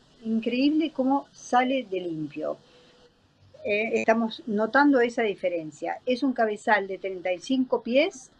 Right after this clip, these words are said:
que, eh, bueno, cumple con todos los, la, los beneficios que te decían y además esta, esta cualidad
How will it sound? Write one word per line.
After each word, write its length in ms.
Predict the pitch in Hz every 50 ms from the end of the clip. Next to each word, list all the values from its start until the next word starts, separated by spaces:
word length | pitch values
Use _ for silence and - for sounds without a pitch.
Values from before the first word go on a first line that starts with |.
| _ _ _ _ _ _ _ _ _ _ _ _
que, 400 | - 214 196 202 233 269 285 - -
eh, 760 | 202 180 175 180 180 180 180 175 175 175 175 170 170 139 139 147 156 156 - - -
bueno, 280 | 185 185 180 160 - - - - - _ _ _
cumple 320 | - 214 220 208 208 214 190
con 220 | - 175 175 165
todos 400 | - - 226 240 240 240 233 214
los, 220 | 202 185 180 180 - 208
la, 180 | 190 175 170 165
los 260 | 165 165 170 165 160
beneficios 640 | 170 175 180 180 170 - 240 247 - - 170 -
que 160 | - - 170 - 143 139 -
te 80 | - -
decían 360 | - 180 - 226 240 294 381 466 453 - - - _ -
y 220 | 208 208 220 262 - 294 - -
además 360 | - 175 165 175 180 190 220 240 - - _ -
esta, 420 | - 233 226 226 - 233 208 185 180
esta 460 | 185 175 - - 185 175 160 151 147 151 - - - 175 165 160 - -
cualidad 500 | 170 175 165 - 180 185 220 254 294 330